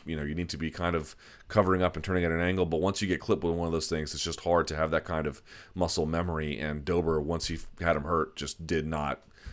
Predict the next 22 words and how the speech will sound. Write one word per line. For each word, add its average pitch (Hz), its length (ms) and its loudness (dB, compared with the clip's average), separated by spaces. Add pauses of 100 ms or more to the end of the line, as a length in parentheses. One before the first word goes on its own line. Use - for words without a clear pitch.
take 87 160 0
his 76 120 -2
foot 87 160 2
off 73 160 0
the 80 80 -4
gas. 73 340 -2
Just 82 140 -4
excellent 80 340 -2
awareness 78 460 0
and, 69 240 -6 (400)
uh, 73 320 -2
absolute 82 320 0
striking 78 540 -2
dominance 76 440 -6
from - 140 -10
Drew 69 160 -8
Dober. 67 320 -4
And 95 120 -2
then, 98 200 0 (100)
uh, 90 100 4
Yancy 110 400 4
Medeiros, 101 600 6